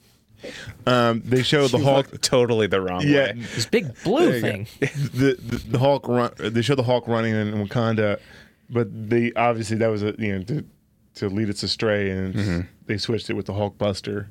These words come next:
Speaker 2: Yeah.
Speaker 3: Wait, I didn't see that. I need to watch it again.
Speaker 1: Yeah, here,
Speaker 2: You're
Speaker 1: watch.
Speaker 2: right. They did. Yeah, you're
Speaker 1: Yeah.
Speaker 2: right.
Speaker 1: So we,
Speaker 3: Hmm.
Speaker 1: if,
Speaker 2: That was
Speaker 1: if,
Speaker 2: clever.
Speaker 1: I don't know
Speaker 3: Carry
Speaker 1: if you
Speaker 3: on. I'll be watching.
Speaker 1: Okay, here it is. Nope, nope, that's not that part. Um, but, uh, yeah, so, uh,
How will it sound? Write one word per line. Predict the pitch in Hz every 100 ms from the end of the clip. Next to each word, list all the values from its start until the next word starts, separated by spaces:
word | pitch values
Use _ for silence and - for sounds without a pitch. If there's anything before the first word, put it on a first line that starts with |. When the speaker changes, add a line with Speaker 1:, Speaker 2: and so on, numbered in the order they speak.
| -
Speaker 2:
Yeah. | 101 85 - -
Speaker 3:
Wait, | 131
I | 147
didn't | 170
see | 135 110
that. | 113 143 -
I | 135
need | 113
to | 107
watch | 110 107
it | 139
again. | 135
Speaker 1:
Yeah, | 175
here, | 151
Speaker 2:
You're | 160
Speaker 1:
watch. | 180
Speaker 2:
right. | 214 147
They | 139
did. | 135 175 98
Yeah, | 117 143
you're | 110 135
Speaker 1:
Yeah. |
Speaker 2:
right. | 120 90 - - - - - -
Speaker 1:
So | - 143
we, | 151
Speaker 3:
Hmm. | 98 98
Speaker 1:
if, | 135
Speaker 2:
That | 143
was | 143
Speaker 1:
if, | 131
Speaker 2:
clever. | 147 147
Speaker 1:
I |
don't | 160
know | 160
Speaker 3:
Carry | 202 180
Speaker 1:
if |
you | 135
Speaker 3:
on. |
I'll | 120
be | 147
watching. | 139 117 98 92
Speaker 1:
Okay, | 123 123 98 101 - _ _
here | 127
it | 110
is. | 98 - _ _ _ _ _ _ _ _ -
Nope, | 127 - _
nope, | 110 117 - -
that's | 107
not | 117 117
that | 120
part. | - 107 -
Um, | 127 135 127 - - - - - - 123
but, | 147 143
uh, | 143
yeah, | 185 175 123
so, | - 160 156
uh, | - - 104 - 147 -